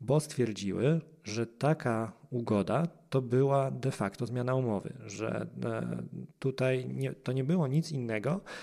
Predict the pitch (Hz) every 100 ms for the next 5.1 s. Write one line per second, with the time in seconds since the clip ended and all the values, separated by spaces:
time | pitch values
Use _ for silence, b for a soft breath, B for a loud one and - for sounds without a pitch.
0 | B B B B 131 151 190 - - 120
1 | 113 139 135 113 110 - 107 127 147 123
2 | 117 107 - 113 113 117 - - _ 104
3 | 104 101 - 113 113 - 117 - 98 98
4 | 139 170 - - 113 123 156 139 127 -